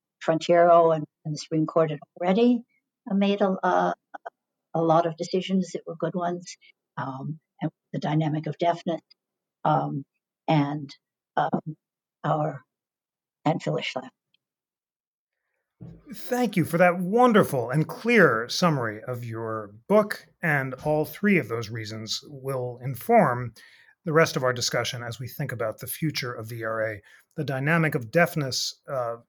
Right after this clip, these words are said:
Speaker 2: for me, uh, recalled Justice Ginsburg's famous, uh, marital advice given by her mother-in-law,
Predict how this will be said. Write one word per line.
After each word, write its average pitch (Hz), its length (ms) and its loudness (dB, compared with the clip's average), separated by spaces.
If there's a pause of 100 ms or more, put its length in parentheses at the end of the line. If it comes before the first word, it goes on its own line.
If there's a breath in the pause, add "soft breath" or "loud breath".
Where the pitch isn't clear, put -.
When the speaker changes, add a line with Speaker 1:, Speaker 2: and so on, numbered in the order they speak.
(140)
Speaker 2:
for 170 140 -6
me, 147 540 -2
uh, 120 180 -10 (140)
recalled 151 640 4 (480 loud breath)
Justice 160 480 2
Ginsburg's 147 600 0
famous, - 720 0
uh, 135 220 -6
marital 156 420 4
advice 107 320 -4
given 127 260 -6
by 123 120 -4
her 127 200 -6
mother-in-law, 127 600 0